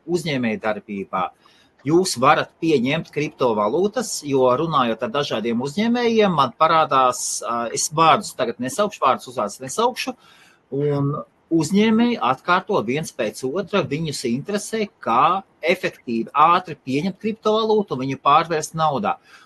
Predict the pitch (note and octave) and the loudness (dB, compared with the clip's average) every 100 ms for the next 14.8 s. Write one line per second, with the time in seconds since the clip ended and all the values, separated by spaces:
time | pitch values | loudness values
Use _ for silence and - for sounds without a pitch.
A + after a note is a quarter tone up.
0 | - F3+ F#3 D#3 G3 A3+ A#3+ G3+ A3+ A3 | 2 6 6 6 8 10 8 6 2 6
1 | G3 D#3+ F#3 F3 D#3 E3+ D#3 E3+ A3 G3+ | 6 6 4 2 0 -8 -2 2 2 2
2 | D#3 - F#3 D#3 D3+ G3+ A3 F3+ - F3 | -2 0 0 0 0 0 2 -2 0 0
3 | D3+ D#3+ D3+ F3+ G#3+ E3 - D#3+ D3+ F#3 | 0 -4 0 2 2 -2 -2 -2 -2 -2
4 | A3 F#3+ D#3+ D#3 D3+ - - - _ G3+ | 0 0 -4 -6 -10 -12 -20 -20 _ 4
5 | F#3+ F3+ D3+ - - - F3+ E3 D#3 C#3+ | 6 4 0 -8 -8 -6 -4 -2 -2 0
6 | D#3 C#3 A2+ G#2 _ _ - - F#3+ D#3+ | 0 0 -6 -16 _ _ -14 -2 -2 2
7 | F3 E3+ F3 F#3 - A3 A3 G3+ F3+ F3 | 4 4 2 0 -2 4 4 6 4 4
8 | D#3+ G#3 F#3+ D#3+ D#3 D3+ F3 D3+ D3 D#3 | 6 6 6 4 0 0 2 2 4 0
9 | C#3 B2 A2+ A2 - E3+ E3+ G3 G3+ F#3 | -2 -8 -16 -16 -6 -4 0 0 4 4
10 | D3+ E3 D#3 C#3 D3+ D#3+ C#3+ A#2 A#2 D3 | 2 0 -2 -2 -2 -2 0 0 0 -2
11 | D#3+ C#3+ C#3 C3+ C#3+ C3+ C#3 E3 D3 D3+ | -4 -8 -8 -10 -6 -4 -2 -4 -4 -6
12 | D#3 C#3+ B2 C3 C3 G#2+ C3+ D#3+ D#3+ C#3 | -4 -4 -4 -6 -6 -2 -2 -2 -2 -2
13 | C3 A#2 A2+ - A#2 D#3+ - C3+ B2+ D3 | -2 -2 -4 -2 0 0 -2 -6 -4 -6
14 | C#3+ - B2 C3+ B2+ - G#2 | -10 -10 -8 -8 -10 -8 -8